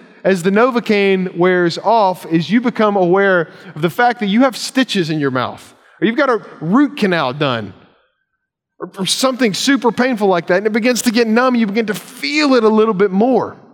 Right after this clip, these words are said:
That's what it's like in the Christian life. God in His grace, He d-, He doesn't often make us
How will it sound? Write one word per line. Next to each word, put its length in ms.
That's 180
what 100
it's 120
like 200
in 80
the 60
Christian 380
life. 340
God 220
in 100
His 180
grace, 760
He 120
d-, 240
He 200
doesn't 320
often 680
make 220
us 320